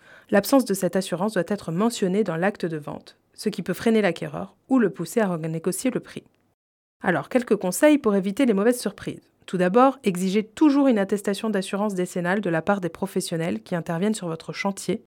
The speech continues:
avant le début des travaux. Vérifiez que cette attestation couvre bien les travaux réalisés et qu'elle est en cours de validité.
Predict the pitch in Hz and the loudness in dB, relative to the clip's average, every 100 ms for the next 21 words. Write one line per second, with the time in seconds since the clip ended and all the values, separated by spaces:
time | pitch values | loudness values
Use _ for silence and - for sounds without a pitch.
0 | _ - 202 185 254 208 180 180 220 208 | _ 6 6 8 6 6 4 2 0 0
1 | - 180 147 - _ _ _ _ - 208 | 0 -4 -4 -14 _ _ _ _ -2 4
2 | 196 196 233 - 170 180 175 170 165 - | 6 6 2 0 0 0 -2 -4 -6 0
3 | 247 214 170 165 214 208 - - 165 156 | -2 0 -4 -2 0 0 0 -2 -2 -2
4 | 196 185 160 143 170 - _ 208 190 160 | 2 2 0 -4 -6 -8 _ -4 -2 -4
5 | 156 170 - 277 202 185 175 160 156 - | -4 -8 -4 0 2 0 -2 -8 -10 -16